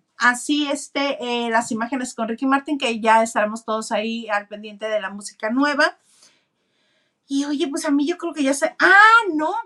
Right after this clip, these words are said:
tengo algo que contarles. Pues resulta ser que, este, ya ven que por lo regular las personas que entran a los proyectos, eh, como la Casa de los Famosos,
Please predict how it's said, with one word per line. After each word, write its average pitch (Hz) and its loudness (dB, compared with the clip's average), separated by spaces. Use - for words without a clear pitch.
tengo 285 -2
algo 349 -10
que 381 -20
contarles. 277 -6
Pues 226 -8
resulta 233 -8
ser 277 -6
que, 285 -6
este, 220 -6
ya 269 4
ven 302 -2
que 294 -8
por 277 0
lo 277 -2
regular 285 -2
las 359 -4
personas 262 -8
que 208 -8
entran 220 -4
a 214 -4
los 196 -6
proyectos, 190 -6
eh, 175 -2
como 214 2
la 175 0
Casa 196 -6
de 208 2
los 214 -8
Famosos, 214 -4